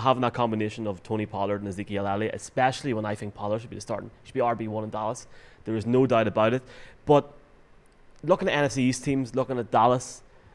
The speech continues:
looking at that expectation, is this the year that Dallas finally live up to that expectation? After, I mean, I'm as old as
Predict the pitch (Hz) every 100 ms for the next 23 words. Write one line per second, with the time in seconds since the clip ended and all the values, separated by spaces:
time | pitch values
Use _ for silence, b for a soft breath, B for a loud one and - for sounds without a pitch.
0 | b - 135 143 127 127 113 - 117 -
1 | 120 117 135 101 - 110 127 123 123 113
2 | 113 101 101 101 104 - 101 98 98 98
3 | 95 107 110 113 135 135 127 - 131 139
4 | 131 135 104 - 107 101 b b - 117
5 | - 127 147 123 107 117 117 104 90 -